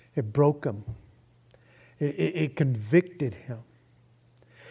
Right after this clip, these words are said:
And I think it's so powerful because that is what the word of God does. I, I, I don't know what the word of God did in your life when you first heard it.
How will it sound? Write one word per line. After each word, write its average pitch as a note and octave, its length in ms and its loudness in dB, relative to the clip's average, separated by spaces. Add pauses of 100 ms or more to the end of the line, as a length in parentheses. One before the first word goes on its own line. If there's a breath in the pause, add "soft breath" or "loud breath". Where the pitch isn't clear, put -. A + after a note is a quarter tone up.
And E3+ 120 8
I D3 60 6
think G3 260 4
it's - 140 6
so F#3 320 6
powerful D#3+ 880 0 (300 loud breath)
because C#3+ 320 4
that D3+ 280 6
is D#3 160 2
what D#3 160 0
the D3 80 0
word B2 280 -2
of A2+ 120 -8
God A#2+ 260 -4
does. A2+ 540 -14 (1400 soft breath)
I, F#3 140 6
I, F#3+ 320 8
I - 20 8
don't G#3+ 160 6
know F#3+ 100 8
what F3+ 160 6
the F3 100 8
word D#3 220 6
of D3+ 100 4
God C#3+ 280 6
did C3+ 320 4 (240 soft breath)
in C3 140 4
your C#3 200 6
life B2 320 2
when C3 120 0
you C3 100 2
first B2+ 320 -4
heard C3 260 0
it. A#2 260 -8